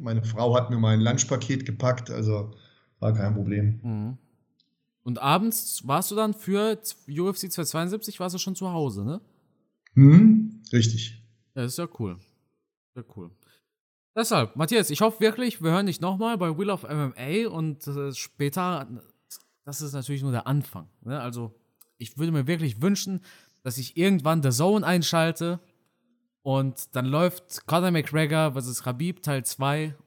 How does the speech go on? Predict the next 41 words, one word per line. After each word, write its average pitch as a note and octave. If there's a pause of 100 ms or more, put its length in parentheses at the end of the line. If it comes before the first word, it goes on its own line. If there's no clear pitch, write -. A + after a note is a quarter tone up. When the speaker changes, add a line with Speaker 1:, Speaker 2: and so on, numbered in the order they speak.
(140)
Speaker 2:
und A#2+
dann A#2+
höre B2+
ich A#2
deine C#3
Stimme, B2+
Matthias. A2+ (280)
Das A2
wäre A2+
super G#2
geil. E2+ (360)
Du C3+
hast C3+
Speaker 1:
Ja. A#2
Speaker 2:
es A2+
wirklich E3+
super F3
gut F3+
gemacht F3
und C3+
ich B2
denke, D3
Speaker 1:
Dankeschön. A2+ (300)
Speaker 2:
das, B2+
äh, A#2+
sollte B2+
auch B2+
im A#2+
Rahmen A#2
des A2
Machbaren G#2+
sein, A2 (500)
dass G#2
du G#2+
da G2+
bestimmt G2
auch F#2+
mal G2+
kommentieren G2
wirst. - (480)
Cool. A3+